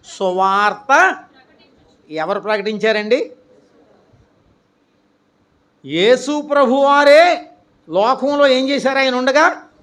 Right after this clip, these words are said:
సువార్త. ఇంకా మనం చూస్తూ వస్తే, బాప్తిస్మ ఇచ్చేటువంటి యోహాను, ఆయన ఏం చేశాడు చెప్పండి? సువార్తను,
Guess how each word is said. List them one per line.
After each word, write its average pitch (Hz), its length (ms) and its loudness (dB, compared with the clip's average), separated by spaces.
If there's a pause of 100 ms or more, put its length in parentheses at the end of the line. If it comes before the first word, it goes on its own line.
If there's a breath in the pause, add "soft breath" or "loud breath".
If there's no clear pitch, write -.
సువార్త. 185 460 -6 (1200)
ఇంకా 320 300 -6
మనం 294 260 -4
చూస్తూ 262 420 -8
వస్తే, 233 680 -4 (1300)
బాప్తిస్మ 302 840 -2
ఇచ్చేటువంటి 294 500 -4
యోహాను, 202 560 -2 (880)
ఆయన 247 220 -2
ఏం 285 180 0
చేశాడు 269 560 0 (1900)
చెప్పండి? 233 300 -8 (600)
సువార్తను, 262 1120 -2